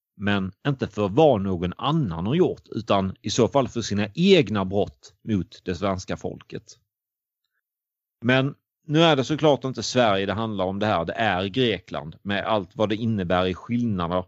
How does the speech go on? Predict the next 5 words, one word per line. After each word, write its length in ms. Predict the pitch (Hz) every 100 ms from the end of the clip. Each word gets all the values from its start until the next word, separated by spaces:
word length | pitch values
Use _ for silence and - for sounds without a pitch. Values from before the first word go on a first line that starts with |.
| _
länderna 600 | - 107 104 92 92 95 - -
emellan. 680 | 95 107 113 101 135 92 - _ _ _ _ _
Men 120 | 101
likväl 560 | 113 123 95 - 127 101
så 420 | - 104 98 98